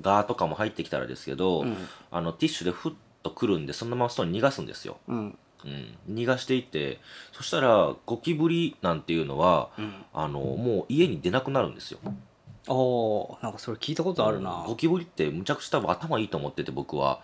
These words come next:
Speaker 2: うん。
Speaker 1: 殺しちゃうと、ここにやばい人間が住んでる、住んでるぞと、怖い生き物が住んでるぞと知らないからいっぱい来ちゃうんですよ。あと、殺したやつの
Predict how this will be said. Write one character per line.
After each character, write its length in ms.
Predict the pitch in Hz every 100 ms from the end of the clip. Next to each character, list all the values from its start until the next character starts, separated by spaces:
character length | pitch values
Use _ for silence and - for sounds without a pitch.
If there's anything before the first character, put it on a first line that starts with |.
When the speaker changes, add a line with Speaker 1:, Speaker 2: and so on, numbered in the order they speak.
| -
Speaker 2:
う 20 |
ん。 80 | 104 98 -
Speaker 1:
殺 280 | 156 185
し 120 | 185 -
ち 120 | -
ゃ 100 | 208
う 100 | 110
と、 420 | - 165 147 78 - - - -
こ 100 | 135
こ 180 | - 175
に 300 | 196 123 82
や 140 | 151
ば 180 | 180 151
い 60 | 123
人 320 | 117 127 131
間 160 | 139
が 100 | 135
住 180 | 139 113
ん 80 | 110
で 140 | 120
る、 120 | 131 -
住 220 | - 127
ん 20 |
で 100 | 127
る 60 | 139
ぞ 120 | 117
と、 120 | -
怖 320 | - - 165 139
い 80 | 117
生 40 |
き 100 | -
物 220 | 139 135
が 100 | 113
住 220 | - 131
ん 320 | 139 143 147 139
で 120 | 156
る 120 | 170
ぞ 100 | 139
と 140 | -
知 180 | 92 -
ら 80 | 175
な 140 | 156
い 60 | 95
か 120 | 92
ら 60 | 82
い 100 | - -
っ 40 |
ぱ 120 | 104
い 40 | 98
来 40 |
ち 60 | 90
ゃ 20 |
う 40 |
ん 20 |
で 60 | -
す 20 |
よ。 100 | - - - - -
あ 140 | - 127
と、 160 | 180
殺 240 | - 147 156
し 120 | -
た 120 | 160
や 140 | 156 156
つ 120 | 120
の 360 | 160 139 69